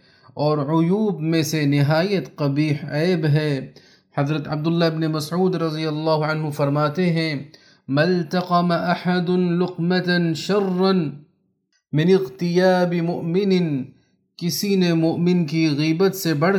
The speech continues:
کر کوئی برا لقمہ منہ میں نہیں لیا۔ اور کیسے نہ ہو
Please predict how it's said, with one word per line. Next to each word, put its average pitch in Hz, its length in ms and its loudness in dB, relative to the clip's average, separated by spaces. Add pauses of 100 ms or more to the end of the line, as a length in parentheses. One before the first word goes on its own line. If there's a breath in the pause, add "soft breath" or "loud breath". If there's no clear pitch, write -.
کر 160 200 -2
کوئی 202 520 0
برا 160 400 2
لقمہ 156 520 -4
منہ 147 200 -2
میں 143 160 0
نہیں 139 340 0
لیا۔ 120 280 -2 (1300)
اور 139 180 2
کیسے 170 480 2
نہ 190 80 2
ہو 185 480 2